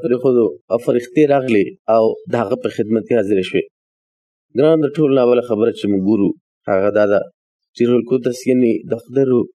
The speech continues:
دا کومه فرښته نه ده، خو په خپله د خدای پاک روح دی چې په ځمکه ډېر کارونه کوي. دا روح القدس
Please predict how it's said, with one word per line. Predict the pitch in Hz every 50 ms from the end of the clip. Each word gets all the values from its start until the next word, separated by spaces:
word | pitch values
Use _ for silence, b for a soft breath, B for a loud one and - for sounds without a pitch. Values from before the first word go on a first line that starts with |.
| _ _ _ _
دا | 123 139
کومه | 139 - 147 131 113
فرښته | - 117 101 92 - _ - 120
نه | 123 127
ده، | 110 104 90 - - _ _ _ _ _ _ _ _
خو | _ - 120
په | - 120 107
خپله | - _ - 139 123
د | 113 107 -
خدای | - 110 113 110 107
پاک | - 113 113 110 - 123
روح | 131 127
دی | 110 104 87
چې | - 98 - - -
په | - 113
ځمکه | 107 110 123 131 127 - 107
ډېر | 113 120 117 104
کارونه | - 104 101 107 110 104
کوي. | - 104 98 98 92 - - _ _ _ _ _ _ _ _ _ _ _ _ _ _ _
دا | - 113 139 143
روح | 147 143 135
القدس | 120 - 127 123 120 127 123 120